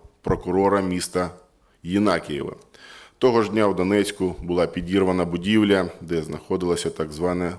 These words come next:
управління по боротьбі з організованою злочинністю незаконного збройного формування Д Н Р.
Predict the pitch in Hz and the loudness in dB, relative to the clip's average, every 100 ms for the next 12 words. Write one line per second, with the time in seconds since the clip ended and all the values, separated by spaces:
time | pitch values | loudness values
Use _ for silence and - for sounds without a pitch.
0 | - 92 - 92 82 95 95 92 87 - | -10 -10 0 0 2 0 0 -2 -4 -4
1 | 90 85 85 80 82 92 92 82 - - | -2 0 0 0 -2 -2 -2 -2 -10 -8
2 | 85 82 82 90 87 85 82 85 - 101 | -6 -4 -4 -2 -2 -2 -4 -4 -4 -4
3 | 90 78 - 76 - - - - - _ | -4 -6 -10 -12 -12 -20 -20 -20 -20 _
4 | 95 107 104 107 101 90 85 80 82 80 | -2 2 2 0 0 0 0 -2 -2 -2
5 | 78 73 80 85 85 92 90 87 82 - | -4 -4 -4 -4 -2 -2 -2 -6 -10 -16
6 | 73 82 78 73 58 | -4 -2 -2 -6 -10